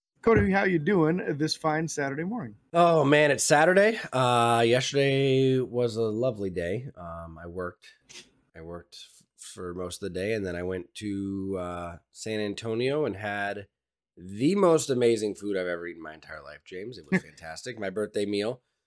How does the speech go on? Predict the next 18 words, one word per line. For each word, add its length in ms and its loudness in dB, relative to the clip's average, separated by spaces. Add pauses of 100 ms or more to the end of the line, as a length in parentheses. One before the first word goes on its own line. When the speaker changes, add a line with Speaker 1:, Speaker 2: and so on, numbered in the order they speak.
(180)
Speaker 2:
Um, 600 -2 (1120)
shout 280 0
out 260 0
to, 380 -2
to 140 -14
Megan, 520 -2
'cause 220 -12
that 300 -4
was 640 -8
a 80 -14
friend 280 -4
that 80 -2
I 20 -2
met 160 -2
online. 560 -4 (140)
That 180 -10 (140)
food, 460 -8 (180)
oh, 240 0